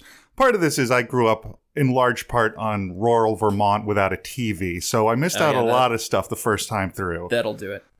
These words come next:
Speaker 1: But then, you know, during my nerdy teenage years where I was catching up on cinema and obsessed with movies, it just kinda never made it there. You know, I think that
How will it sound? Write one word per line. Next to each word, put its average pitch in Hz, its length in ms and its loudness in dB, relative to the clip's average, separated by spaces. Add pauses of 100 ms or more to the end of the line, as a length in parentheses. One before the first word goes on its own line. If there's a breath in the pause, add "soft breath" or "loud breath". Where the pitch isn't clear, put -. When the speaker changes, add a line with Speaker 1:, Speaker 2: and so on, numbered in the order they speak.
Speaker 1:
But 160 180 0
then, 233 240 0
you 180 120 2
know, 139 320 4
during 143 420 2
my 123 400 2
nerdy 123 440 0
teenage 170 460 0
years 113 300 2
where 110 180 2
I 104 60 4
was 104 260 2 (340)
catching 135 400 -2
up 123 160 0
on 117 120 2
cinema 131 440 2
and 117 120 2
obsessed 113 520 -2
with 107 140 0
movies, 113 420 2
it 151 80 -2
just 143 200 -4
kinda 123 220 0
never 120 240 2
made 131 260 -2
it 110 120 -6
there. 85 300 -4 (380 soft breath)
You 180 100 0
know, 196 100 4
I 170 100 2
think 233 280 -2
that 208 200 0